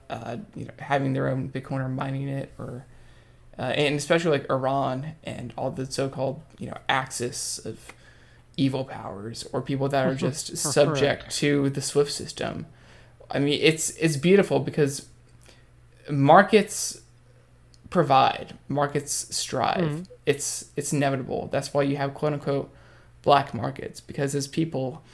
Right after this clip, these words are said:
Speaker 1: it's only, it's only natural for us to progress for ourselves and our self-interest as much as possible. And what's unnatural is to have this arbitrary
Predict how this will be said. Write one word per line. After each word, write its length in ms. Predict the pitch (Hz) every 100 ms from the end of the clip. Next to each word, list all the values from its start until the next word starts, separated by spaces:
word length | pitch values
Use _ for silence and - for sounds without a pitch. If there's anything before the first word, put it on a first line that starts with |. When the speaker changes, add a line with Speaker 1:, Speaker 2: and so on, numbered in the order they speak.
| - - - -
Speaker 1:
it's 160 | 147 165
only, 260 | 165 160 156
it's 480 | - 165 165 - - - -
only 220 | 165 175
natural 480 | 160 147 143 - 139
for 180 | 139 139
us 200 | 131 135
to 460 | - 143 135 135 123
progress 640 | - 139 139 139 - - - - - - -
for 220 | 131 135
ourselves 600 | 127 131 - 135 135 135
and 80 | 131
our 80 |
self-interest 800 | 135 127 - - 135 - - - -
as 200 | 135 139
much 220 | 139 139
as 60 | -
possible. 640 | - - - - - 160 - - - - - -
And 420 | - 131 127 131 135
what's 280 | 120 139 -
unnatural 560 | 143 139 127 - 127 123
is 120 | -
to 80 | -
have 440 | - 131 131 131 - - _ - - - -
this 140 | 143
arbitrary 680 | 131 139 139 143 135 131